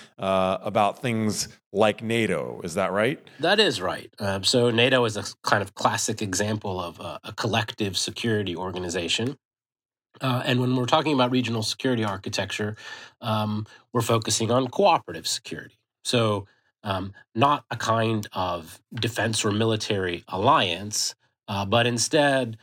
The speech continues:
Speaker 2: a kind of network of, uh, relationships within a region, um, that are aimed at, you know, conflict prevention,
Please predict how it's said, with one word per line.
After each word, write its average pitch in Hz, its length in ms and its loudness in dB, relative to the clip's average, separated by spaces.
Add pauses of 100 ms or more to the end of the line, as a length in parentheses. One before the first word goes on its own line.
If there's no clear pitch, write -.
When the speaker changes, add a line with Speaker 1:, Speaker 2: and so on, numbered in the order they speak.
(260)
Speaker 2:
a 117 40 -20
kind 98 180 -2
of 92 80 -4
network 120 640 0
of, 95 400 -6
uh, 98 360 -4
relationships 117 920 0
within 104 320 2
a 98 80 0
region, 107 520 0 (440)
um, 98 280 -4
that 107 140 2
are 110 160 0
aimed 117 540 0
at, 95 320 0 (760)
you 95 80 -10
know, 82 100 -8
conflict 98 420 -6
prevention, 117 680 -2